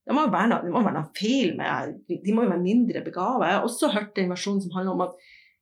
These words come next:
men er ikke det tredje gangen at hun har en kjæreste som er voldelig? Hun må jo like å bli slått. Men det er ikke sånn det er. Det er mange grunner til at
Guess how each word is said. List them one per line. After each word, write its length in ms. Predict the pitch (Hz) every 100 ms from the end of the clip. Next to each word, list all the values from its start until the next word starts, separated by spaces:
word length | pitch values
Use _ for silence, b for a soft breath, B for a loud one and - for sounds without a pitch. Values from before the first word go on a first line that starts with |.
| _ _ _
men 100 | -
er 140 | - 247
ikke 160 | 254
det 160 | 190 -
tredje 560 | 190 208 240 311 247
gangen 240 | - 220 320
at 240 | - -
hun 180 | 220 208
har 220 | 214 196
en 100 | -
kjæreste 460 | 165 190 269 269 -
som 140 | 170
er 100 | 165
voldelig? 380 | 202 294 311 170
Hun 100 | 226
må 140 | 277
jo 160 | 170 170
like 340 | 170 294 -
å 80 | -
bli 80 | -
slått. 600 | - 165 - - - - _ B B B B B
Men 100 | 262
det 60 | 277
er 80 | 330
ikke 100 | 381
sånn 280 | - 247 220
det 80 | 170 202
er. 280 | 254 - -
Det 100 | 190
er 60 | 175
mange 320 | 185 226 262 170
grunner 440 | 175 190 208 185 -
til 280 | 180 185 - -
at 420 | 180 - -